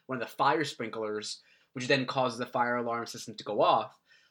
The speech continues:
So the fire alarm system goes off, there's water everywhere, the holograms have to, like, dip, and they're in their car, and they're driving, and they're all wet and shit. To which this gives Malone the opportunity to, like,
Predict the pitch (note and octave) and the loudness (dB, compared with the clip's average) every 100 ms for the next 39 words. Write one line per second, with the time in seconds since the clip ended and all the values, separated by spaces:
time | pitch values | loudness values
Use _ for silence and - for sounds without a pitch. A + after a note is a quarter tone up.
0 | - C#3 B2 A2 G2 D3+ D#3 D#3 D3 C#3 | -4 -2 0 -2 -2 4 6 6 4 0
1 | C#3+ C3+ B2+ B2+ B2 G2+ A#2+ C#3 C#3 C3 | -2 -2 0 0 0 -4 2 4 6 4
2 | B2+ A#2+ A#2+ A#2+ G#2+ - - - C3 C3 | 0 -2 -2 -2 -2 -8 -14 -2 -2 0
3 | B2+ B2 A#2+ A2+ G#2+ G#2 G#2 - B2+ A#2+ | -2 -2 -4 -8 -8 -8 -8 -2 0 0
4 | A2+ G#2+ B2+ A#2 - A#2+ A#2 A#2 A2+ G#2+ | -4 -4 -4 -4 -6 -2 0 0 -2 -4
5 | G#2+ A#2 A2+ A2+ A2+ A2 G#2 G2+ G2+ A2 | -4 0 0 0 -4 -6 -8 -10 -6 -2
6 | A2 G#2+ A2+ A2 - G#2+ G#2 - - - | -2 -2 -6 -8 -6 -6 -6 -12 -20 -20
7 | - - D#3 D3+ - C#3+ - D#3 C#3 B2+ | -14 -2 0 2 2 0 2 0 2 0
8 | C3+ A#2+ D3 G#3+ E3+ B2+ B2 B2+ B2 B2 | 0 0 4 4 4 2 0 -2 -2 -4
9 | - B2+ B2 A2+ A2+ G#2 | -4 -4 -4 -6 -8 -8